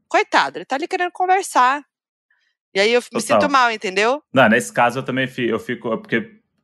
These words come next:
Speaker 2: às vezes no, na correria do dia ali você parecia arrogante pro cara, né? Do tipo, você tá resolvendo quinhentas coisas e o cara só quer trocar uma ideia. Tipo, não é um, um crime, né? Tipo, tá tudo bem, você pode conversar com o, com o cara e tal.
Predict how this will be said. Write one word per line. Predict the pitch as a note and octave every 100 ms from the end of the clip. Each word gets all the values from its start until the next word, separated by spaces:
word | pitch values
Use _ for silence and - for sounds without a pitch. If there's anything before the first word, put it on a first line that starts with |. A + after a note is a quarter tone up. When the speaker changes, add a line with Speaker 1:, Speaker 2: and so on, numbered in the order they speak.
| _
Speaker 2:
às | G#2 G#2+
vezes | C3+ C3 -
no, | B2 A#2
na | A2
correria | G#2+ A2 G#2+ G#2+
do | G2+
dia | G2 G2+
ali | G2 G#2
você | - - -
parecia | A#2 A2 G#2+ A#2
arrogante | G#2+ G#2 G2+ G#2 -
pro | - _
cara, | F#2+ G2+ F#2+ G2+
né? | G#2 F#2+
Do | F#2+
tipo, | F#2 -
você | -
tá | - G2+
resolvendo | G#2+ G#2+ G#2+
quinhentas | A2+ A#2 A#2 -
coisas | G#2 G2+ G#2+ A2 G#2+
e | A2 A2
o | G#2+
cara | A2+ A2+
só | A2+
quer | C3+
trocar | C3+ B2+ B2+
uma | B2
ideia. | G#2+ G#2+ G2+
Tipo, | - A#2
não | D3
é |
um, | B2+ G#2+ - -
um | G#2+
crime, | - A2+ G2 G2+
né? | G2+ G#2 _ _ _
Tipo, | - -
tá | -
tudo | - C3 C#4+
bem, | F#3 C3 C#3
você | -
pode | - G#2+
conversar | - B2+ A#2+ A2 G2+ -
com | A2 G2+
o, | G2 F#2+
com | G#2
o |
cara | - G2 F#2+
e | G2+
tal. | F#2 F2+